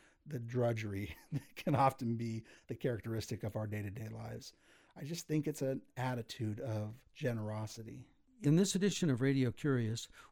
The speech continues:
Speaker 2: we're visiting with Anthony Adams,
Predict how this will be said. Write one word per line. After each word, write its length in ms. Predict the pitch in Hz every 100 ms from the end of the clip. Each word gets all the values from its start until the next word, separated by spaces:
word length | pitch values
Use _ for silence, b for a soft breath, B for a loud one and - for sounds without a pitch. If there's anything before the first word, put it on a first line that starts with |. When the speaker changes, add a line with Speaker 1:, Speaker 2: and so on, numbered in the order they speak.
| -
Speaker 2:
we're 140 | 143
visiting 600 | 120 170 156 156 147 131
with 140 | 117 95 -
Anthony 480 | 196 151 - 143 127
Adams, 520 | 131 139 92 85 -